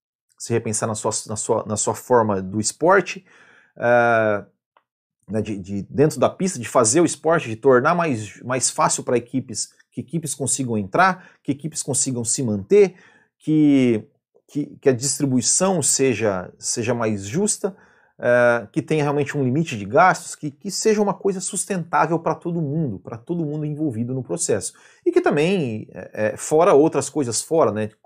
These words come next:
como, como, como, por exemplo, eh, parcerias, eh, eh, f-, eh, f-, outras formas de gerar receita, como o próprio auto-, automobilismo virtual, né, que, que a, a Fórmula um tem feito ali alguns, alguns eventos, mas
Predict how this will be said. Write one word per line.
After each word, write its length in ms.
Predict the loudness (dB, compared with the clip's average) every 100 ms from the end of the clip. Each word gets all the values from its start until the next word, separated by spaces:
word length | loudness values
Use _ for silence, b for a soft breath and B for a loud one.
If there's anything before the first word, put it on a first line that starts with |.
| _
como, 260 | -8 -8 -8
como, 540 | -10 -8 -8 -10 -14 _ _
como, 220 | -8 -6
por 160 | 0 0
exemplo, 560 | 2 -2 -4 -2 -4 b b b -8
eh, 240 | -6 -6
parcerias, 1080 | 0 0 2 0 -2 2 4 4 4 -2 -4
eh, 160 | -4 -2
eh, 220 | -4 -6
f-, 280 | -10 -20 -20 -20 _ _ -20 -8
eh, 120 | -8
f-, 240 | -8 -14 0
outras 360 | 2 2 0 -4
formas 460 | -2 0 2 0
de 60 | -4
gerar 200 | -2 -2
receita, 340 | -2 0 -2
como 180 | -2 -8
o 40 | -4
próprio 240 | -6 -4
auto-, 220 | -6 -2 -2
automobilismo 580 | -2 -4 -4 -4 -4 -6
virtual, 600 | -6 -2 2 2 2 -6 b b b b _
né, 320 | -2 0 -2
que, 300 | -6 -14 -14
que 200 | -14 -20 _ _
a, 300 | -2 0 0
a 40 | 0
Fórmula 320 | 2 2 2
um 60 | 2
tem 180 | 0
feito 420 | 0 4 4 4 2
ali 400 | 4 4 2 -2 -6 -8
alguns, 540 | -6 -4 -4 -6 -8 -10
alguns 320 | -10 -8 -6
eventos, 320 | -4 -4 -6
mas 320 | -8 -8 -10